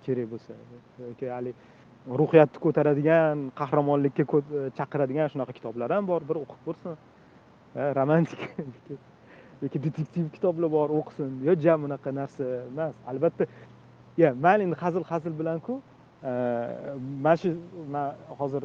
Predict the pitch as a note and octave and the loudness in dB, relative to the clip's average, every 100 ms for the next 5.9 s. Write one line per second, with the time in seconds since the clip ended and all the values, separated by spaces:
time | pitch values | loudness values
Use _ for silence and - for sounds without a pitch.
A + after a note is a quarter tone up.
0 | - D3 - D3+ - D3 C3+ B2+ - - | -4 -6 -6 -8 -4 -2 -2 -6 -10 -2
1 | D#3+ D3 D#3+ A#3 D#4+ C4 D#3+ G#3+ - - | 0 0 -2 -6 -8 -12 -6 -4 -6 -16
2 | - - C3 - D3 D3 G3 G3+ - - | -16 -10 -10 -6 -6 -4 -6 -8 -14 -20
3 | - D#3+ E3 D#3+ D#3 D3+ D3+ - A3 E3 | -4 0 2 2 0 -4 -12 -6 -6 -4
4 | D3 - C3+ C#3+ - - C#3 C3 C3 - | -6 -8 -8 -8 -8 -12 -10 -8 -10 -10
5 | C3+ D3 - C3+ - - C3+ C3 C#3 | -8 -8 -8 -16 -14 -8 -6 -6 -8